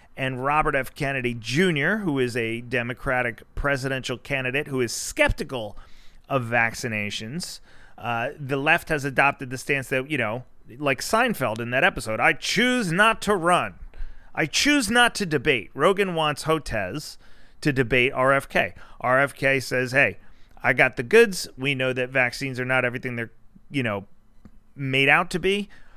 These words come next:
Hotez says, "We need vaccines. They're great." Everybody on the left is defending Hotez. Everybody on the right wants to see the debate.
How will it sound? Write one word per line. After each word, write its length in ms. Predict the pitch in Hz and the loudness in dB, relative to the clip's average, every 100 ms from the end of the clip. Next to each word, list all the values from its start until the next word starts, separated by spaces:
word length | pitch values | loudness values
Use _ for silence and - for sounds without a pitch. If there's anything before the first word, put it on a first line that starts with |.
| - | -4
Hotez 480 | - 180 - 170 147 | 2 2 4 4 4
says, 640 | 127 156 147 139 127 - - - - | 0 0 2 2 -4 -10 -14 -20 -12
"We 140 | - 123 | -6 -2
need 220 | 131 113 | -2 0
vaccines. 540 | 120 117 - 127 120 | 0 0 -2 -6 -6
They're 120 | 120 | -8
great." 360 | 107 143 220 208 - | -2 4 4 2 -8
Everybody 380 | 120 123 123 120 | -6 -4 -2 -2
on 100 | 117 | -2
the 80 | 120 | 0
left 280 | 123 131 | 0 -2
is 140 | 127 104 | -6 -6
defending 540 | 117 - 139 131 123 | -10 -4 0 0 0
Hotez. 500 | 120 190 190 190 180 | 0 0 4 4 4
Everybody 380 | 135 123 123 127 | 0 -2 -2 0
on 100 | 120 | -2
the 80 | 117 | 0
right 240 | 135 151 | 2 2
wants 300 | 123 131 127 | 0 -2 -4
to 120 | - | -6
see 180 | 123 139 | -6 -4
the 120 | 120 | -4
debate. 480 | 113 120 185 214 185 | -4 4 6 6 4